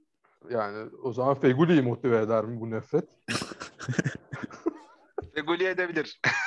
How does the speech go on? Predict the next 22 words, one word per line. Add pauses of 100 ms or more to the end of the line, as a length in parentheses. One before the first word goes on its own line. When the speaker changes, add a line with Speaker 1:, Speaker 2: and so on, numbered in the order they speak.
(540)
Speaker 3:
<laughs>
Mesut'un
takımını
yeneceğiz (400)
<laughs>
olarak (300)
belki. (1700)
Speaker 1:
Ee,
yine
Berisha'dan
bir
salvo
gelmiş.
Demiş
ki,
"Biz
de
çok
güzel (280)
çiçek
açardık
fakat